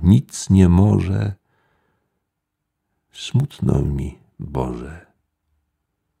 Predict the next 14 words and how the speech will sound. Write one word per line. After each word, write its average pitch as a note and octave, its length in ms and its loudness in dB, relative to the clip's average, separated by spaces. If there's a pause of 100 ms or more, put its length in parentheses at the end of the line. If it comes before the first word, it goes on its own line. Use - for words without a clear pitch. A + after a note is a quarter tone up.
(920)
Na E2 260 2
tęczę A2+ 840 2
blasków, - 1200 -4 (340)
którą G2+ 420 8
tak - 400 0
ogromnie G2 800 6
anieli G2 460 4
Twoi F#2+ 560 2
w E2 140 -2
niebie G2+ 320 6
rozpostarli, F#2+ 1000 0 (540)
nowi A#2 560 8
gdzieś G#2 520 4
ludzie G#2+ 560 6